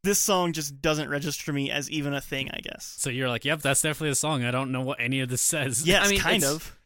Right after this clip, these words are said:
Speaker 3: it's kinda one of those things, especially with, like, an album, or 'cause in a weird way, because it's a musical, this is playing through of an album, if you will.
Speaker 2: Yeah.
Speaker 3: And
Speaker 1: Yeah.
Speaker 3: there's always gonna, like, not always, but in a lot of cases, there'll at least be one or two songs you don't like, even on your favorite album.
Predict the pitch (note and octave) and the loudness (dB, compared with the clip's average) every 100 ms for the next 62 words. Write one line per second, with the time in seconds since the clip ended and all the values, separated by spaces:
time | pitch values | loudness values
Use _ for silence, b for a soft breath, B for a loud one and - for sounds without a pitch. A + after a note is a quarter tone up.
0 | - F#3 - C#4+ D#4 B3 G#3+ - D#3+ B2+ | -4 -2 0 2 4 2 0 0 -2 -2
1 | - F3 - F#3+ F#3+ E3+ - A#2+ B2+ C#3 | -2 -2 -2 -2 -2 -2 -2 0 0 0
2 | C#3 B2+ B2 - - - B2+ A2+ E3 E3+ | -2 -4 -8 -12 -12 -6 -6 -4 -2 -2
3 | D3+ F3+ F3 D3 C#3+ B2 C3+ B2+ - C#3+ | 0 0 0 0 -2 -4 -8 -10 -10 -6
4 | D#3+ B2+ A2 A2+ G#2+ A#2 - _ - A#2+ | -6 -6 -8 -6 -8 -6 -10 _ -8 -8
5 | A#2+ C3 C3 B2+ - D3+ C#3+ F#2+ G#2+ - | -6 -6 -6 -6 -4 -4 -6 -8 -12 -16
6 | _ _ _ _ - A2+ G2+ G2+ C3+ D3+ | _ _ _ _ -14 -12 -10 -8 -8 -10
7 | B B - D#3+ D3 - E3 D#3 E3 F3 | B B -2 2 4 4 2 2 0 0
8 | F3 E3+ - C#3+ - - F3 - D3+ D#3+ | 0 -2 -2 -4 -4 -4 -2 0 2 2
9 | F3 F3 D3+ D3+ C#3 C3 C#3+ C#3 C#3+ C3 | 4 2 0 -2 -2 -2 -2 -2 -2 -2
10 | A#2+ B2 A#2+ A#2+ C#3 - B2 A#2+ B2 - | -4 -2 -4 -2 -4 -4 -4 -2 -4 -4
11 | A#2 - G#2+ G#2+ A2 A2+ A2+ A#2 G#2+ A2+ | -4 -2 -2 -6 -6 -6 -4 -6 -6 -8
12 | A2 G#2+ G2+ G#2 G2+ G2 F2 F2 A#2+ | -8 -8 -8 -10 -10 -10 -12 -10 -12